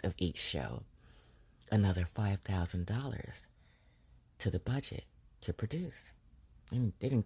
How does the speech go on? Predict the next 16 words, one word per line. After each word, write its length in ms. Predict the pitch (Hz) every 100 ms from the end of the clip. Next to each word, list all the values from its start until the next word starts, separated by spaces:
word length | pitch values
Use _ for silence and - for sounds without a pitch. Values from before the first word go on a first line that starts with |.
| -
that 120 | 123
didn't 220 | 120 113
deter 380 | 107 - 117 104
Desi 400 | 92 98 85 82
at 80 | 85
all. 300 | 87 85 - - - - -
He 120 | 117
was 120 | 98
determined 500 | - 87 107 92 82
to 60 | -
prove 280 | - 87 80
he 100 | -
could 140 | -
pull 180 | - 69
it 80 | 60
off. 260 | 60 -